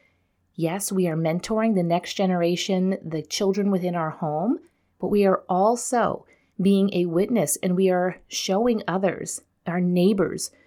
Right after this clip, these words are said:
our extended family, our friends, that you have made this decision, this commitment to homeschool, and you are doing it consistently. That is contagious to people. They will be like, "Wow, look at her.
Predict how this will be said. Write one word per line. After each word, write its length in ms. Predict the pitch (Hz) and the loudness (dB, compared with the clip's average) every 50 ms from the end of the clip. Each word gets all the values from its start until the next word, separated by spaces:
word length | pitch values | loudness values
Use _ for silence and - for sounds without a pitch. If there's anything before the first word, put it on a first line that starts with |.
| _ _ _ _ - | _ _ _ _ -4
our 260 | 170 165 165 160 - | -2 -2 0 0 -2
extended 580 | - 180 - - - - 214 220 214 214 190 | -2 -4 -6 -4 0 0 2 2 2 0 -2
family, 540 | - - 185 180 196 220 220 185 131 131 - _ _ _ _ _ _ _ - | -4 -4 -4 -2 -2 -2 -4 -4 -6 -8 -10 _ _ _ _ _ _ _ -10
our 180 | - 180 170 165 | -8 -6 -6 -6
friends, 720 | - - - 185 185 208 202 147 127 - - - - - _ _ _ _ _ | -8 -6 -4 -2 0 0 0 -2 -4 -6 -10 -12 -14 -14 _ _ _ _ _
that 100 | - 180 | -2 0
you 180 | 160 185 202 214 | 0 0 0 0
have 180 | 202 214 214 196 | 0 0 2 4
made 240 | 196 185 170 190 | 4 4 2 2
this 140 | 190 233 240 | 0 0 -2
decision, 420 | - 294 277 - 190 180 175 156 156 | -2 -2 0 0 0 0 -2 -4 -6
this 140 | 180 - | -6 -8
commitment 720 | - - - - 233 247 269 285 - 185 147 160 196 - - _ - | -8 -8 -4 0 0 2 0 0 -2 -2 -4 -4 -6 -10 -14 _ -6
to 120 | - 175 | -6 -4
homeschool, 580 | - - 196 196 220 214 - - 175 156 160 - | 0 0 0 2 0 0 -2 0 0 0 0 0
and 180 | - 170 175 180 | 0 2 2 4
you 120 | 190 190 | 4 4
are 100 | 196 208 | 4 4
doing 400 | 208 185 170 175 170 170 165 165 | 2 2 0 0 0 0 -2 -2
it 200 | 160 165 - - - _ - | -4 -6 -8 -10 -16 _ -6
consistently. 760 | - 202 180 175 - 185 185 - 185 151 156 151 135 - - _ - - _ _ - | -2 0 0 0 0 -2 -4 -4 -6 -6 -4 -6 -6 -6 -8 _ -20 -20 _ _ -6
That 240 | 151 165 175 240 285 | -2 0 0 2 2
is 220 | 320 285 277 269 | 2 2 2 0
contagious 760 | - - - 202 196 - - - 156 180 156 - - - - - | -2 0 0 0 2 2 0 0 0 0 0 -2 -6 -8 -8 -8
to 100 | - 160 | -10 -8
people. 420 | - 160 135 - - 160 160 - - - - _ _ - | -6 -6 -6 -6 -6 -8 -10 -10 -14 -20 -20 _ _ 2
They 160 | - 185 214 | 4 4 6
will 80 | 240 | 6
be 80 | 226 226 | 6 6
like, 200 | 220 202 - - | 6 6 4 2
"Wow, 520 | 147 131 151 208 214 196 - - - - - _ _ _ _ _ - | -2 -2 -2 -4 -6 -6 -8 -8 -10 -12 -18 _ _ _ _ _ -6
look 240 | - 165 233 269 - | -2 0 0 0 0
at 80 | 427 - | -4 -6
her. 460 | - - 202 233 240 - - - | -6 -4 -2 -2 -2 -2 -4 -8